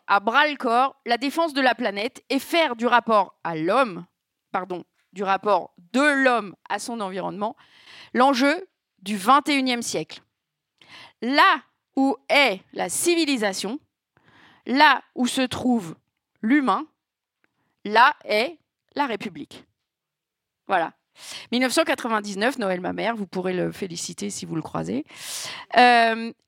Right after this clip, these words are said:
ce que je pense par rapport à notre histoire, c'est que la brèche républicaine est ouverte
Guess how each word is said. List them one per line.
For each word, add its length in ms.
ce 120
que 280
je 140
pense 360
par 140
rapport 300
à 80
notre 200
histoire, 340
c'est 140
que 80
la 200
brèche 680
républicaine 640
est 160
ouverte 360